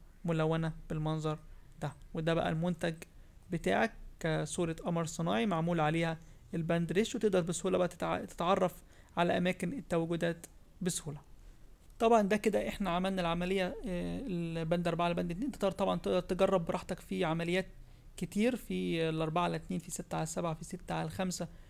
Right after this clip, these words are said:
في عمليات أصعب. كل اللي انت مجرد هتعمله ان انت هتيجي في الكالكوليتر وتكتب، تعمل المعادلة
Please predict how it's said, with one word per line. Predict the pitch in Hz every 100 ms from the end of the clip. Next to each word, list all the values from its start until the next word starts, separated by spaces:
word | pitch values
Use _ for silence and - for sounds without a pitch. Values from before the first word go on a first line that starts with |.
| - - -
في | 202 190 185 180
عمليات | 170 180 196 -
أصعب. | 196 185 175
كل | - 240 226 202 381
اللي | 190
انت | 175
مجرد | 190 190 202
هتعمله | 180 175 180 208
ان |
انت | 196 185
هتيجي | 170 190 180
في | 170
الكالكوليتر | 170 165 160 175 214 226 294 - - - - - - - - - - - - - - - -
وتكتب، | 190 185 208 - 202 185 202
تعمل | 185 202 190
المعادلة | 175 165 180 175 180